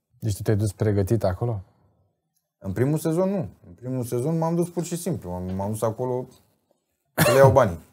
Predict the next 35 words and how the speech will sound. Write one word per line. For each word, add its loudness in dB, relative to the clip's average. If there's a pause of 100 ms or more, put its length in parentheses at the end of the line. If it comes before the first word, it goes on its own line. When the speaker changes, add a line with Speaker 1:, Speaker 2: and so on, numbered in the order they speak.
(1000)
Speaker 2:
Înțelegi? -6
Nu 0
știam 2
la 4
ce -4
să -6
mă -2
aștept -6
de -2
dovadă -2
și -4
după -8
Speaker 1:
Deci -2
Speaker 2:
o 0
lună. -4
Speaker 1:
știai 8
cine -2
o 0
să -2
fie -2
în -4
emisiune? -8 (440)
Speaker 2:
Nu -4
mă -2
interesa -2
ce -12
conta -6
cine -10
o -10
să -14
fie. -20 (200)
Speaker 1:
Nu -2
te-a 0
interesat? -2 (100)
Speaker 2:
Nu. -14